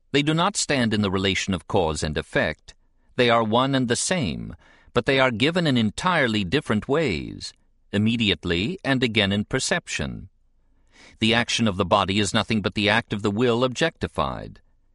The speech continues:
This is true of every movement of the body. The whole body is nothing but objectified will. The parts of the body must therefore completely correspond to the principal desires through which the will manifests itself.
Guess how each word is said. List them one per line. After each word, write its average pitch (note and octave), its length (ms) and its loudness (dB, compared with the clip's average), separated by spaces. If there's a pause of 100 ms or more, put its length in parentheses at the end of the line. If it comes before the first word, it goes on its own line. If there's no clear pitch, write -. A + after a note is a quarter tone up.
(260)
This A3 180 2
is G3+ 140 -2
true A#2 340 0
of A#2 180 -2
every E3 320 0
movement C#3+ 500 -2
of D#2 80 -4
the D#2 80 0
body. C2 560 -4 (220)
The F#2+ 100 2
whole C#3 220 2
body B2 360 2
is E2 140 0
nothing G#2+ 340 0
but G#2+ 120 0
objectified A2+ 760 0
will. A2 500 -2 (680)
The - 80 -2
parts B2+ 340 2
of A#2 100 0
the A#2+ 80 2
body A#2 280 2
must B2+ 260 -2
therefore A#2+ 360 2
completely B2+ 580 -2
correspond F2+ 840 0
to A2+ 100 -4
the G#2 120 -2
principal A2 480 -2
desires F2+ 760 0
through A2 220 -2
which G#2+ 300 -2
the G#2 80 -2
will G2 300 0
manifests G#2+ 680 -2
itself. C2 600 -6